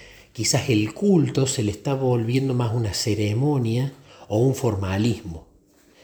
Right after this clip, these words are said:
Y yo creo que lo mismo pasa, por ejemplo, en un matrimonio. Si el matrimonio hace siempre lo mismo todo el tiempo, eso se va a tornar una rutina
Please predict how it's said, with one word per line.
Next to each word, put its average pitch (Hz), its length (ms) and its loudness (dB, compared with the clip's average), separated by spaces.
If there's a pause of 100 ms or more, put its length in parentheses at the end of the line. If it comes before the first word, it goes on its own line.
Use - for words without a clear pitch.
(600)
Y 113 140 -2
yo 139 160 2
creo 160 160 4
que 151 100 -2
lo 110 120 2
mismo 131 400 0
pasa, 120 400 -2
por 104 100 -2
ejemplo, 120 320 -4
en 117 60 -2
un 127 120 0
matrimonio. 104 680 -2 (1160)
Si 117 340 0
el 107 100 4
matrimonio 120 1000 0 (580)
hace 127 380 -2
siempre 151 560 2
lo 120 160 4
mismo 135 440 0
todo 147 280 0
el 147 200 2
tiempo, 170 840 -2 (1120)
eso 127 180 2
se 123 160 2
va 123 100 6
a 120 100 -2
tornar 113 360 0
una 110 200 0
rutina 92 640 -6